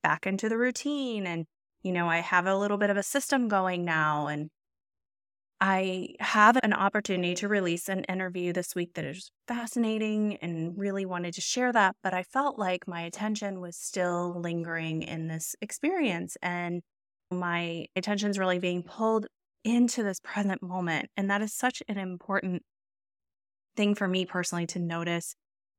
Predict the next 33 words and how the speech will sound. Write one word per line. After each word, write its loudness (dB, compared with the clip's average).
and 6
to 0
respond 2
to. 2
So 2
instead 2
of 0
doing 2
a -4
full -4
guest -2
interview 2
this -2
week, -2
I'm -8
just -6
gonna 0
record -2
a 2
little 0
mini-sode. 0
I'm -6
just -6
gonna -2
touch -4
base -2
and -2
say 4
thank 2
you 2
for -6
being 0
there, 0